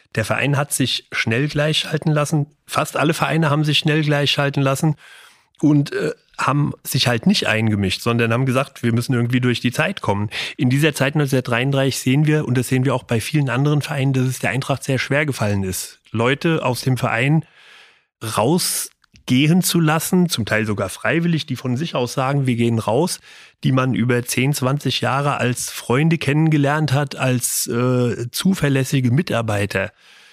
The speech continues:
Das war neunzehnhundertdreiunddreißig. Zwei Jahre später hat keiner mehr groß nachgefragt. Und diese Gleichschaltung, die immer mehr vorangetrieben wird, gleichzeitig mit diesem bekannten Gedanken, oh, wir müssen irgendwie durch die Zeit kommen,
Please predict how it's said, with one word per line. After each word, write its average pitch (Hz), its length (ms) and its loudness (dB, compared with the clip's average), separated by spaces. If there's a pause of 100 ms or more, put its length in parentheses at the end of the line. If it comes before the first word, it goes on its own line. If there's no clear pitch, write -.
(280)
Das 104 160 -2
war 123 100 2
neunzehnhundertdreiunddreißig. 120 1000 0
Zwei - 180 -2
Jahre 117 200 0
später 127 320 -2
hat 110 120 -2
keiner 165 260 2
mehr 110 160 0
groß 101 260 -4
nachgefragt. 98 800 -6 (300)
Und 120 280 -2
diese 151 460 4
Gleichschaltung, 123 880 0
die 123 160 -4
immer 180 180 4
mehr 156 180 4
vorangetrieben 131 800 0
wird, 107 140 -4
gleichzeitig 127 640 -2
mit 120 220 -2
diesem 120 600 0
bekannten 135 840 -2
Gedanken, 127 560 -2
oh, 120 160 0
wir 113 60 2
müssen 117 200 -2
irgendwie 123 300 0
durch 113 200 0
die 107 120 -2
Zeit - 360 -4
kommen, 123 360 2